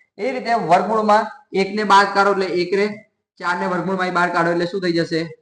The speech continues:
બે થઈ જશે. એ રીતે આ સ્ટેપ ધ્યાન આપજો. આ સ્ટેપમાં હું ભૂલ કરું છું, ધ્યાન આપજો. રૂટ ટુ ભાગ્યા ચાર છે એટલે કે બે નો વર્ગમૂળ રૂટ ટુ રે. બરાબર? હવે ચારને બહાર કાઢો એટલે જવાબ શું આવશે? ના, લા, લા, લા. આ રીતે થાય નહીં. ધ્યાન આપજો ભાઈ.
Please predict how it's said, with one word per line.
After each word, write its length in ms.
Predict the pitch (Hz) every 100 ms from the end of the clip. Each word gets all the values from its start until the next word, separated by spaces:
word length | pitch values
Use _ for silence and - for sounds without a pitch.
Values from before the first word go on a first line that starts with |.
| -
બે 360 | 123 143 131 123
થઈ 120 | 120
જશે. 340 | 123 127 - - _ _ _
એ 140 | 170 185
રીતે 540 | 180 185 185 180 - - -
આ 140 | 165
સ્ટેપ 220 | 220 180
ધ્યાન 220 | 160 170
આપજો. 220 | 180 170 294
આ 280 | - 175
સ્ટેપમાં 320 | 165 180 165 185
હું 160 | 180
ભૂલ 220 | 147 202
કરું 200 | 202 202
છું, 80 | 196
ધ્યાન 160 | 175 180
આપજો. 200 | 151 127 - _ _ _ -
રૂટ 360 | 185 208 -
ટુ 380 | 233 254 - - -
ભાગ્યા 260 | 185 185 214
ચાર 320 | 208 196 185
છે 100 | 156
એટલે 380 | 131 - - 190
કે 100 | 202
બે 220 | 170 175
નો 140 | 196
વર્ગમૂળ 400 | 196 185 190 180
રૂટ 280 | 165 180 -
ટુ 160 | 180 185
રે. 180 | 185 190 190 _ _
બરાબર? 300 | 147 185 165 - - - -
હવે 140 | 143 165
ચારને 380 | - 165 165
બહાર 200 | 175 175
કાઢો 220 | 175 170 170
એટલે 140 | 165
જવાબ 160 | 160 160
શું 160 | 170
આવશે? 260 | 143 135 131 _ _ _ 139
ના, 240 | 147 156
લા, 160 | 151 143
લા, 0 |
લા. 380 | 139 131 131 - - _ _ _
આ 180 | 139 165
રીતે 240 | 170 165
થાય 640 | 170 151 151 156 156 156 156 - _ _
નહીં. 320 | 139 135 139
ધ્યાન 220 | 147 156
આપજો 180 | 156 131
ભાઈ. 180 | 117 113